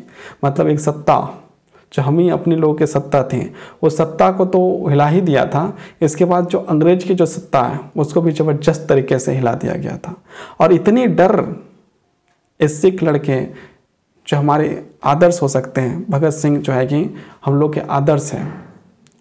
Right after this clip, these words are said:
उनके बातों को हम लोग देखते हैं, पढ़ते हैं, सुनते हैं, सीखते हैं। वो व्यक्ति जो है इतना उससे डर, मात्र बाईस तेईस साल का लड़का,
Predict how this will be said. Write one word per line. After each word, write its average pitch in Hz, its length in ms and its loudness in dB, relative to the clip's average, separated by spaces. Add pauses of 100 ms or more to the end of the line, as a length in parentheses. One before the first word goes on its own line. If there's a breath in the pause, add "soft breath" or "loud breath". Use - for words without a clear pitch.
उनके 165 260 2
बातों 151 360 2
को 165 120 -2
हम 160 80 0
लोग 151 140 0
देखते 151 300 0
हैं, 151 140 -2
पढ़ते 143 260 -2
हैं, 147 80 0
सुनते 143 320 -2
हैं, 156 80 0
सीखते - 360 -2
हैं। - 240 -6 (1120 loud breath)
वो 180 140 4
व्यक्ति 220 680 2 (560)
जो 165 180 0
है 143 460 0
इतना 208 360 2 (320)
उससे 165 260 0
डर, 160 320 0
मात्र 170 440 0
बाईस 156 340 0
तेईस 151 300 -2
साल 143 140 2
का 135 140 0
लड़का, 123 320 -2